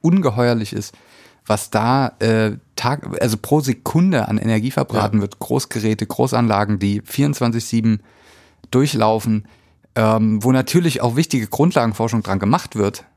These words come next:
Speaker 1: aber der Betrieb, ähm, allein schon, d-, d-, also du brauchst ja eigene Blockheizkraftwerke für, für viele, äh, oder,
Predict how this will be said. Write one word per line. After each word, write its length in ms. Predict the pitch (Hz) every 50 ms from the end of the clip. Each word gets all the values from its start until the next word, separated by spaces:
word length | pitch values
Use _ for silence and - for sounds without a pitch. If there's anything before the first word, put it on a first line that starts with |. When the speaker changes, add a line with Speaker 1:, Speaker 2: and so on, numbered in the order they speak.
| _ _ _ _ _
Speaker 1:
aber 220 | - 110 110 117 107
der 120 | 110 101
Betrieb, 560 | 90 - - - - - 185 170 - - - - _ _ _ _ _ _ _ _ _ _ _ _ _ _ _ _ _ _ _
ähm, 380 | - 113 117 113 113 117 110 -
allein 260 | - 110 107 110 120
schon, 220 | 113 - 113 110 104
d-, 60 | - - - - - - - - - - - _ -
d-, 60 | 87 98 98
also 160 | 82 107 104
du 60 | 107 107
brauchst 280 | - - 127 135 -
ja 60 | -
eigene 200 | - 120 120 113
Blockheizkraftwerke 1200 | 98 123 139 - - 107 95 - - - - - 98 98 - - - 98 95 - - 98 95 92 -
für, 320 | 101 - 104 101 98 104 107
für 160 | - - 98
viele, 400 | - - - 101 101 98 98 95 - _ _ _ _ _ _ _ _ _ _ _ _ _ _
äh, 160 | - 110 107
oder, 300 | - - 107 107 104 82